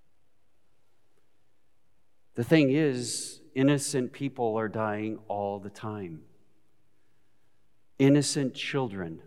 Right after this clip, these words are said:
While they may not be being massacred by people in power here in the United States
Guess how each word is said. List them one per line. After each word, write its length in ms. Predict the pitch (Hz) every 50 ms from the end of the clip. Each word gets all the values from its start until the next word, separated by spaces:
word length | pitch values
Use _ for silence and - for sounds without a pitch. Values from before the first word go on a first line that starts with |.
| - - - - - - - - - - - - - - -
While 160 | - 135 135 117
they 160 | 127 127 127
may 240 | 127 139 160 175 165
not 280 | 160 165 160 156 127 120
be 120 | 135 131
being 380 | 127 110 127 131 131 131 127 120
massacred 920 | 120 123 127 127 127 - - 123 - - 127 113 107 104 104 107 104 98 - - - - - - - - - - - - - - -
by 160 | - 123 117
people 420 | 110 - - 139 123 - 131 120 113
in 120 | 113 107
power 520 | - - - 123 117 117 117 113 107 104 101
here 260 | - - 131 120 113
in 120 | 113 107
the 80 | 104 101
United 440 | 98 107 107 104 104 104 104 101 -
States 840 | - - - - 110 104 98 95 85 - - - - - - -